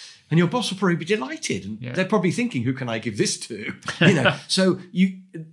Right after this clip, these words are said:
Speaker 1: that's why appraisals are so vital.
Speaker 2: Yeah.
Speaker 1: 'Cause then you can make sure your goals are as aligned as possible. And there might be a bit of compromise, but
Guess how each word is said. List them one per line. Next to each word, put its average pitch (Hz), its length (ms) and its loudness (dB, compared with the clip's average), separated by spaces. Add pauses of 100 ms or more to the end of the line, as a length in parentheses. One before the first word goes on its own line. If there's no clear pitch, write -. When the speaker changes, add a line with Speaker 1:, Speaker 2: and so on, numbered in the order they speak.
(100)
Speaker 1:
that's - 260 -2
why 156 140 2
appraisals 139 520 0
are 107 40 -6
so 104 200 -2
vital. - 580 -10 (200)
Speaker 2:
Yeah. 117 120 -14 (220)
Speaker 1:
'Cause 131 140 0
then 156 140 2
you 143 80 0
can - 120 -2
make 143 180 0
sure 123 200 0
your 120 160 2
goals 123 320 0
are 120 280 -2
as 110 140 -4
aligned 123 380 2
as 117 100 -6
possible. - 600 -8
And 139 120 0
there 202 80 2
might 226 180 0
be 180 80 -2
a 143 40 -4
bit 190 140 0
of 175 100 -4
compromise, 90 600 -8
but - 180 -6